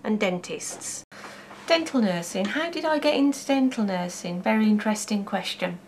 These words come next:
Okay, I did a couple of weeks work experience from school and absolutely loved it.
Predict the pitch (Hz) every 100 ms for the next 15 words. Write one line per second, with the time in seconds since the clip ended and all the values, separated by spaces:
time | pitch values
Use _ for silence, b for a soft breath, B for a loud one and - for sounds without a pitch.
0 | - 311 302 294 262 269 B B B -
1 | 320 311 320 320 311 311 285 285 - -
2 | 254 220 247 - - 214 208 220 254 -
3 | - 220 208 196 190 202 240 - 220 233
4 | - - - 233 220 226 208 202 202 -
5 | - 247